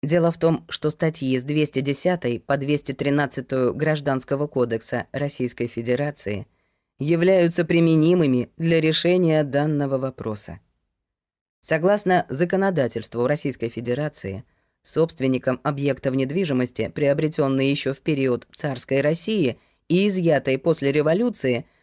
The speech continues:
предоставляется возможность вернуть изъятое, но уже потомкам. Однако необходимо учесть, что процесс восстановления права собственности может быть длительным и сложным.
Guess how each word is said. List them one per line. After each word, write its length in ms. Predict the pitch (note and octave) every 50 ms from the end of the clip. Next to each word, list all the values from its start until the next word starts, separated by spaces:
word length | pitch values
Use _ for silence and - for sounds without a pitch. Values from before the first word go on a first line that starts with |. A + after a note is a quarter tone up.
| _ _ _
предоставляется 840 | - D#3 E3+ E3+ F3+ F3 - G3+ G3+ A3+ A3 G#3+ G#3 F#3 - G3 F3+
возможность 720 | F3+ F#3+ F#3 G3 G#3+ A#3 A#3 G#3+ G#3+ G3 G3+ G3 - _
вернуть 540 | - F#3 G#3+ G#3+ G#3+ A3+ A3 G3 E3 - -
изъятое, 760 | - E3+ F#3 F#3+ F#3+ D#3+ C3 A2 G#2 - A#2 A2+ A2 G#2+ - _ _ _ _ _ _
но 240 | - D#3 F3+ G3 G#3
уже 220 | G#3+ A3+ B3+ C#4 C4+
потомкам. 720 | - A#3+ A3 A3+ C#3+ C3+ C3 B2+ - A#2 B2 B2+ B2+ - _ _ _ _ _ _ _ _ _ _ _ _ _ _ _ _ _ _ _ _ _ _ _ _
Однако 560 | D3+ E3 D3 E3+ F3+ F3 E3+ - E3+ D#3+ - -
необходимо 600 | E3+ E3 D#3+ D#3+ - E3+ D#3+ D#3 E3 D#3+ D3 D3
учесть, 480 | D3 D3 - F3+ F3+ D#3+ - - - _ _
что 220 | _ - - E3 D#3+
процесс 500 | - E3 E3 - - F3+ F3 E3 - -
восстановления 840 | - C#3 E3 E3 - E3+ E3+ F3 F3 F3 F3 D#3+ D3 C#3+ C#3 C#3+ C#3+
права 320 | C#3 - D#3 D3+ C#3+ C#3 C#3
собственности 720 | - - F#3+ F#3 - - C3 C3 A#2+ A#2+ - - B2 A#2 - _ _ _ _ _ _ _
может 340 | D#3 E3+ F3 E3+ E3+ E3+ D#3+
быть 240 | D3 E3 D#3+ D#3 C3+
длительным 720 | C#3 D3 D3+ F3 F#3+ F3 - C#3+ C3 B2+ B2 A#2+ A#2+ - _
и 80 | - D#3+
сложным. 560 | - - - A2+ G#2+ G2+ G2+ G2 G2 A2+ -